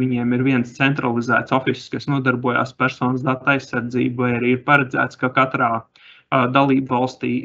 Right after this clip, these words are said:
ir arī savs lokālais, ā, datu aizsardzības speciālists, kā tiek sniegta informācija par tiem. Ā, ne tikai sūdzību iesniegšanas, bet arī to izskatīšanas procedūra,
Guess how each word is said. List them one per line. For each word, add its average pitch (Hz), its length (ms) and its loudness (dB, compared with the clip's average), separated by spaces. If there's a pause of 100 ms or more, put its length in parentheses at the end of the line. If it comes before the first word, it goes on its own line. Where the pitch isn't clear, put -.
(100)
ir 127 160 2
arī 123 160 -2
savs 127 320 -2
lokālais, 131 720 -2
ā, 135 80 0
datu 135 320 0
aizsardzības 123 560 -2
speciālists, 185 800 -4
kā 139 160 -2
tiek 123 240 -8
sniegta 135 320 -4
informācija 196 640 -2
par 151 160 -6
tiem. 160 320 -2 (680)
Ā, 135 240 6
ne 143 160 4
tikai 156 320 0
sūdzību 143 560 0
iesniegšanas, 127 640 -2
bet 131 160 -4
arī 131 160 0
to 131 160 -4
izskatīšanas 131 880 -2
procedūra, 214 720 -2